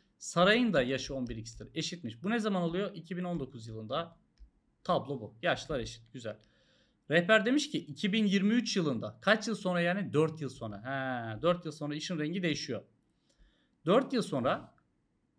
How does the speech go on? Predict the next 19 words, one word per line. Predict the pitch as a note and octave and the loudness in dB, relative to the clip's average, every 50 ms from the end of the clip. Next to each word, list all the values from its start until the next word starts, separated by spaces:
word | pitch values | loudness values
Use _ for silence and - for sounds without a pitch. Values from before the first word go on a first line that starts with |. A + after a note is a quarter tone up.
| _ _ _ - | _ _ _ -10
e, | C#3+ B2+ B2+ B2 B2 B2 B2 B2 B2 B2 | -8 -8 -6 -6 -6 -6 -6 -6 -6 0
hepinizin | C3+ G3+ B3+ C4 C#4 B3+ A3+ F3+ F#3+ F#3 | 0 0 2 2 2 2 2 2 2 2
yaşları | F3+ F3+ F3+ F3+ - A3+ A3 | 2 2 2 2 0 -2 -2
toplamı | - G3+ F3+ - - G#3 A#3+ A#3+ | -2 -4 -4 -4 -2 -2 -2 -2
sarayın | - - F#3+ G3 G#3+ A#3 | 0 2 2 2 2 2
yaşından | A#3 G#3 F#3 G3 - G#3 A#3 A#3 | 0 0 -2 -2 -2 -2 -2 0
altmış | - F3+ F#3 F3+ - G#3 F3 | 0 0 -2 -2 -2 -6 -2
fazla | - F#3 F3 D#3 D#3 D#3+ | 0 0 0 2 0 -2
olacaktır. | D3 A#2+ A#2+ A2 A2+ - - | -2 -2 -4 -6 -6 -8 -10
Şimdi | - - A#3 F#3+ | -6 -4 -2 2
dört | G#3 A#3 C4 C4+ - | 2 2 2 2 -2
yıl | C4+ A#3 | -2 -2
geçerse | G#3 A3 G#3+ - C4+ A#3+ - - A3+ | -2 -2 -2 0 -2 -2 -2 -4 -8
saray | A3 - - A3 A#3 A#3 B3 C#4 - - | -4 0 2 2 4 2 2 -2 -8 -10
zaten | _ - A3+ G#3 A#3 A3 A3 | _ -4 -4 -2 -2 -4 -4
tek | - B3 A#3+ - | -4 -6 -2 -2
başına | F3+ D3+ - D#3 C#3+ | -4 -2 -2 -4 -6
bir | C3 | -6
şey. | C3+ - G#3+ C4+ C4+ | -6 -6 -8 -8 -10